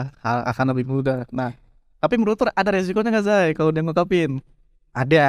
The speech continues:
Speaker 2: ada, resikonya ada. Jadi, sebenarnya udah dibahas juga di episode
Speaker 1: Hmm.
Speaker 2: satu, tapi gua kasih tahu aja resikonya. Ini resikonya adalah ternyata si cewek itu gitu ya, dia tuh nggak berharap lebih ke lu, atau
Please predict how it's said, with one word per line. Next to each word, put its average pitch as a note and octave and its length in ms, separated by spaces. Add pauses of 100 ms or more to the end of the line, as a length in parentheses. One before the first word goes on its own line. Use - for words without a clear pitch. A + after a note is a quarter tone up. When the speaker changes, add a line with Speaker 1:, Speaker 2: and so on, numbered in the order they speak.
(160)
Speaker 2:
ada, B2 220
resikonya B2 560
ada. A2+ 320 (380)
Jadi, D3 420 (680)
sebenarnya D#3+ 340
udah F3 120 (140)
dibahas C#3 400
juga D3+ 180
di D3 100
episode C3+ 220
Speaker 1:
Hmm. - 80
Speaker 2:
satu, C3 140
tapi D3 220
gua C3+ 120
kasih A#2 220
tahu A#2 160
aja A#2 260
resikonya. A2+ 560 (480)
Ini C3+ 240 (720)
resikonya C#3 580
adalah C#3 360 (840)
ternyata C#3 500
si C3 420
cewek B2+ 420
itu - 240
gitu A#2 220
ya, A2 180 (1120)
dia C3 240
tuh E3+ 140
nggak D3+ 180
berharap B2+ 400
lebih C3 300
ke - 100
lu, A#2 180
atau D#3 300